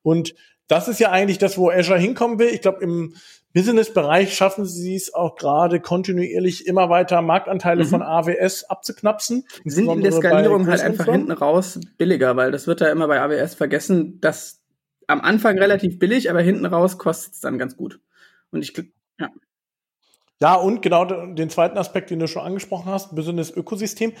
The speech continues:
Speaker 1: Das wäre jetzt allerdings eher
Speaker 2: Ja.
Speaker 1: eine, eine Cloud-Diskussion,
Speaker 2: Ja.
Speaker 1: die wir hier vielleicht gar nicht aufmachen wollen. Ähm, warum haben sie das denn nicht
Speaker 2: Also ich
Speaker 1: geschafft?
Speaker 2: glaube, man sieht hier dran halt wunderbar jetzt, äh, strategisch so die Auswirkungen der Plattform Wars so.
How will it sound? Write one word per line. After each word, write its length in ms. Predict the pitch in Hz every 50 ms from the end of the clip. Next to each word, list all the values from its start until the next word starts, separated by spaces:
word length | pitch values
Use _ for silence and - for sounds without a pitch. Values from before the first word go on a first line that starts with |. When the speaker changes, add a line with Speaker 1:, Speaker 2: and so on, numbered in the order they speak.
| - - - -
Speaker 1:
Das 160 | - 160 -
wäre 100 | 208 220
jetzt 160 | 226 220 226
allerdings 320 | 202 196 202 202 202 196 -
eher 100 | - - 180 185
Speaker 2:
Ja. 80 | 185
Speaker 1:
eine, 440 | 185 185 190 185 185 180 180 185 180
eine 180 | - 175 170 160
Cloud-Diskussion, 760 | - 180 170 - - 214 180 - - 139 123 113 165 170 170
Speaker 2:
Ja. 60 | 196
Speaker 1:
die 120 | 175 170 151
wir 80 | 160
hier 160 | 151 156 165
vielleicht 260 | 160 - 170 160 160 -
gar 100 | 147 143
nicht 120 | 151 147
aufmachen 380 | 170 180 196 180 151 143 127 117
wollen. 380 | 113 117 135 170 202 190 - - - - - _ _ -
Ähm, 320 | - 165 170 175 175 175 175 - - - - _ _ _ _ _ _ _ _ _ _ _ _ _ _ _ _ _ -
warum 400 | - 156 196 269 269 233 - 185
haben 140 | 214 233 214
sie 100 | 196 190
das 160 | 220 208 -
denn 140 | 196 196 190
nicht 100 | 180 -
Speaker 2:
Also 100 | 196 190
ich 100 | 196 214
Speaker 1:
geschafft? 100 | 156 -
Speaker 2:
glaube, 180 | 202 214 240
man 180 | 233 214 196 185
sieht 160 | 185 226 226
hier 180 | - - 247 226
dran 260 | 220 202 202 202 190
halt 300 | 190 175 170 165 165 160
wunderbar 760 | 165 190 233 240 226 208 175 175 165 156 160 180 196 208 208
jetzt, 600 | 196 185 170 170 175 175 - - - - - - -
äh, 240 | 113 151 156 160 160
strategisch 680 | - - 156 143 - - 170 202 202 175 175 175 -
so 60 | -
die 140 | 175 170 156
Auswirkungen 600 | - 131 156 180 - - 185 190 190 196 190 175 165
der 80 | 165
Plattform 500 | 170 - 175 165 - - 208 180 160 143
Wars 320 | 127 127 135 131 127 - -
so. 300 | - 131 139 135 _